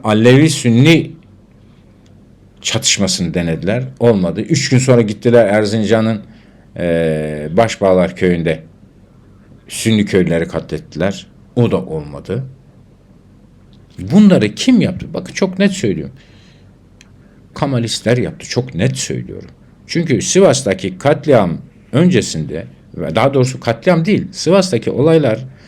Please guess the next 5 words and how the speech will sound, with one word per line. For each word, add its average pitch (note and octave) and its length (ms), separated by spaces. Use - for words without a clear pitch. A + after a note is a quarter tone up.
başlarken C3 520
sabahtan C3+ 760
beri, A#2 320
sabahtan A2+ 680
beri A2 260